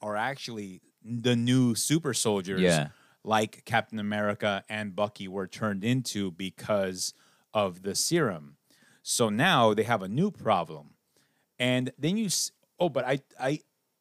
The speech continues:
Speaker 1: also like that they kind of opened up the show focusing on John Walker, like, taking the mantle, and, like, you seem to think that he's a good guy,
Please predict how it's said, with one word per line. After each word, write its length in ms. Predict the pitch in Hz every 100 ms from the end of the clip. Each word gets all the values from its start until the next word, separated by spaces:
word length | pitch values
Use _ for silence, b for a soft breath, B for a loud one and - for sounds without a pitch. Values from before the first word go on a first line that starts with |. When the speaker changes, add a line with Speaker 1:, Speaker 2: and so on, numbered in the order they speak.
| _ _ -
Speaker 1:
also 340 | 170 180 208
like 460 | 143 120 147 147 -
that 140 | 123 117
they 120 | 117
kind 280 | - 143 151
of 100 | 127
opened 320 | 123 123 117
up 140 | 110 -
the 100 | 135
show 480 | - 131 131 127 127 _ _ _ _ -
focusing 720 | - 120 131 117 131 120 117 -
on 440 | 110 104 101 98 - -
John 360 | 101 110 101
Walker, 500 | 101 92 95 120 123 - _ _ _
like, 340 | 104 98 90 -
taking 460 | 120 113 113 113
the 100 | 104
mantle, 680 | 101 95 107 107 117 123 127 113
and, 220 | 104 98
like, 300 | 95 92 85 113
you 220 | 117 117
seem 400 | - - 151 170
to 120 | 170
think 240 | 151 170 170
that 80 | 160
he's 200 | 180 170
a 40 |
good 220 | 160 170
guy, 460 | 151 160 190 202